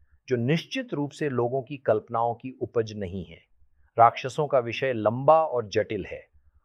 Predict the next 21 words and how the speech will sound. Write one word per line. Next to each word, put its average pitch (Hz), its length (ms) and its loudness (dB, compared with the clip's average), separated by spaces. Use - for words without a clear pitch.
और 113 100 2
हम 135 240 0
अभी 123 220 -2
उस 131 220 -4
पर 131 100 2
बात 117 340 4
नहीं 123 180 -6
करेंगे, 82 420 -4
लेकिन 113 340 -4
जान 110 420 2
लें 139 360 -2
कि 120 120 -8
ये 120 180 2
वास्तविक 131 760 2
आध्यात्मिक 117 680 0
संस्थाएं 113 640 -6
हैं 87 260 -16
जो 113 100 -2
परिभाषा 113 600 0
के 127 140 -8
अनुसार 110 460 0